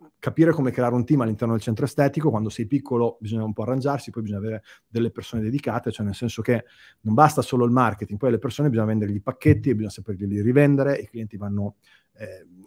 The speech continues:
inseguiti, quindi servono delle skill proprio da, da venditore, da venditrice, eccetera, eccetera.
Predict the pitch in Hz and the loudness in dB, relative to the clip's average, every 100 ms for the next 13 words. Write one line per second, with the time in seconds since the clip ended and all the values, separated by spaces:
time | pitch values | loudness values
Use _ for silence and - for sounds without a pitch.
0 | - 120 - 131 175 135 131 - 147 147 | 0 0 2 2 2 2 -2 0 0 0
1 | 135 123 117 - - 202 147 139 139 131 | 0 0 -2 -6 -4 -2 0 -2 0 0
2 | 113 107 107 110 113 107 - 185 107 107 | 0 -2 -4 -4 -2 -2 2 4 2 0
3 | 110 107 151 170 101 - 95 101 104 165 | -2 0 2 0 0 -12 0 0 2 -2
4 | 101 | -2